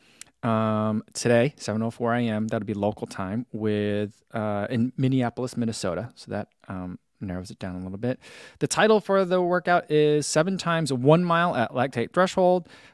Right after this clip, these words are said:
five fifteen, five thirteen, five oh nine, five oh nine, five oh five, five oh three, five oh four. So speedy, but it should give you some hints, uh,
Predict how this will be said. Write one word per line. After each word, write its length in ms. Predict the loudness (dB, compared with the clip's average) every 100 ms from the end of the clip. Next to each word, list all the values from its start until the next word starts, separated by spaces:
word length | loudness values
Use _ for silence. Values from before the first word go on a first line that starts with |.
| _
five 200 | -2 0
fifteen, 460 | -2 -4 -4 -4 -4
five 300 | -6 -6 -4
thirteen, 420 | -6 -4 -8 -8
five 240 | -8 -6
oh 80 | -4
nine, 240 | -2 -4 -6
five 220 | -6 -6
oh 60 |
nine, 240 | -4 -6 -8
five 220 | -12 -10
oh 80 | -10
five, 360 | -12 -12 -12 -14
five 200 | -14 -10
oh 120 | -10
three, 240 | -12 -14 -14
five 320 | -16 -18 -14
oh 140 | -12 -12
four. 320 | -2 0 0
So 180 | -4 -10
speedy, 640 | -10 -2 0 2 0 -2 _ _ _ _ _ _ _ _ -4
but 140 | -4
it 40 |
should 180 | -2 2
give 120 | 4
you 80 | 4
some 180 | 2 0
hints, 480 | 0 -2 -2 -4 -14 _
uh, 260 | -4 -2